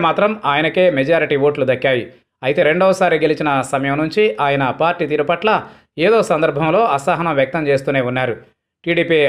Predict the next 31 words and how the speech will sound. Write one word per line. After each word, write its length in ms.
అధికారంలో 460
ఉన్న 120
సమయంలో 360
రవాణా 400
శాఖ 240
అధికారుల 420
తీరుపైన 420
బాహాటంగానే 580
ఆగ్రహం 320
వ్యక్తం 280
చేశారు. 340
ఏకంగా 320
తన 120
కేసినేని 440
ట్రావెల్స్ 460
మూసేసి 380
ఆ 20
వ్యాపారం 380
నుంచి 220
బయటకు 240
వచ్చేశారు. 440
ఈశాన్య 380
రాష్ట్రాల్లో 520
బస్సుల 320
రిజిస్ట్రేషన్ 560
చేయించి 340
ఏపీలో 280
ఏ 100
రకంగా 340
అక్రమాలకు 440
పాల్పడుతోంది 640